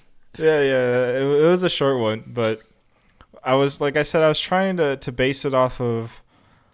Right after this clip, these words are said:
uh, the F B I scene, and I couldn't find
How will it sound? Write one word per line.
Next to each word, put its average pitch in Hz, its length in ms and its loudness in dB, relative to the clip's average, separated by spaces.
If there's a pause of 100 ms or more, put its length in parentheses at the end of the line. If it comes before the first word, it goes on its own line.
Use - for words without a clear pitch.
(200)
uh, 104 600 -4 (160)
the 117 160 -8
F 123 180 -6
B 110 140 -2
I 107 160 0
scene, 117 540 -8 (1300)
and 98 720 -8 (720)
I 117 80 -4
couldn't 185 380 -2
find 143 680 -4